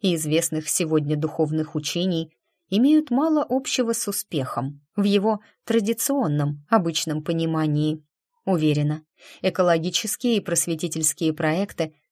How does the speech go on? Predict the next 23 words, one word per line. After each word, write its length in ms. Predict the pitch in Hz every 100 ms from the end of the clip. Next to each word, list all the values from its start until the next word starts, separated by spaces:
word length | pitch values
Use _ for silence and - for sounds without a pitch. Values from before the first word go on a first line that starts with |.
| _
которым 400 | - 202 330 349
сегодня 580 | 320 - 220 262 202 226
я 200 | 220 208
посвящаю 720 | 202 185 175 170 - 185 175
много 400 | 170 160 180 220
своего 460 | - 160 160 156 156
личного 500 | 147 151 - 151 143
времени, 600 | 139 160 175 180 190 202 _
сил, 460 | - - 165 165 185 _
энергии, 760 | 180 160 143 139 139 160 170 180 _ _ _
воображения, 1040 | 180 185 160 165 151 151 156 180 185 190 - _ - -
и 100 | 202
о 100 | 208
которых 540 | 208 247 254 240 233 220
я 260 | 208 220 -
обязательно 840 | 185 165 160 156 147 165 185 185
расскажу 460 | 160 - 160 156 147
вам 340 | 143 143 139
в 60 | 143
этой 240 | 143 139
книге, 560 | 139 180 226 160 143 - _ _ _
помогут 540 | 226 214 180 156 151
Казахстану 840 | - 151 147 147 - 185 185 156 151